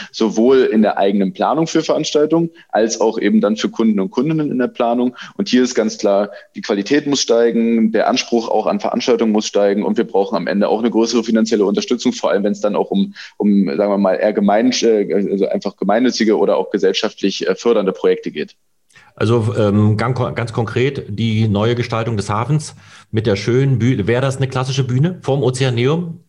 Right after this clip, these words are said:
Speaker 2: Eine super Bühne?
Speaker 1: Nicht unbedingt
Speaker 2: Also
Speaker 1: vorm
Speaker 2: werdet
Speaker 1: Ozeaneum,
Speaker 2: ihr
Speaker 1: aber
Speaker 2: mit
Speaker 1: auf der
Speaker 2: einbezogen
Speaker 1: Hafeninsel, na klar.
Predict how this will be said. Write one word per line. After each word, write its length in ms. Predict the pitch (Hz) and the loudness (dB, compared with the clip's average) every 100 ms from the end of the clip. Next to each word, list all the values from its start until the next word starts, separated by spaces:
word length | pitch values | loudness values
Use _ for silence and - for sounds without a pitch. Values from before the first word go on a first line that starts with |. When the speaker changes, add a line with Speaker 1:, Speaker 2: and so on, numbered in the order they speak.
| - | -8
Speaker 2:
Eine 160 | 104 101 | -4 -2
super 320 | 104 131 151 | 0 0 0
Bühne? 440 | 107 117 143 185 - _ _ _ _ _ _ - | 0 0 0 -2 -10 _ _ _ _ _ _ -2
Speaker 1:
Nicht 160 | 139 143 | 0 2
unbedingt 220 | 143 135 | 2 2
Speaker 2:
Also 60 | |
Speaker 1:
vorm 100 | 131 | 2
Speaker 2:
werdet 160 | 135 107 | 2 2
Speaker 1:
Ozeaneum, 60 | 131 | 4
Speaker 2:
ihr 60 | |
Speaker 1:
aber 40 | 123 | 4
Speaker 2:
mit 60 | |
Speaker 1:
auf 60 | 120 | 4
der 80 | 131 | 4
Speaker 2:
einbezogen 220 | 139 175 | 4 2
Speaker 1:
Hafeninsel, 220 | 143 107 104 | 2 0 0
na 80 | |
klar. 200 | 107 143 | 0 -2